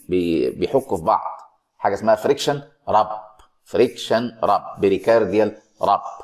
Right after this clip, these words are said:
معناه ان المنطقه دي الفيسرال والبرايتال لايرز بتوع السيرس بريكارديوم لازقين في بعض، زي مثلًا ما بيحصل في مرض الحمى الروماتيزميه او روماتيك فيفر.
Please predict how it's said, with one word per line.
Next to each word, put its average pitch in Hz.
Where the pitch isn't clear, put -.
معناه 90
ان 98
المنطقه 87
دي 208
الفيسرال 107
والبرايتال 101
لايرز 113
بتوع -
السيرس 135
بريكارديوم 123
لازقين 87
في -
بعض، 65
زي 110
مثلًا 107
ما 92
بيحصل 101
في 90
مرض 101
الحمى 110
الروماتيزميه 92
او 160
روماتيك 92
فيفر. -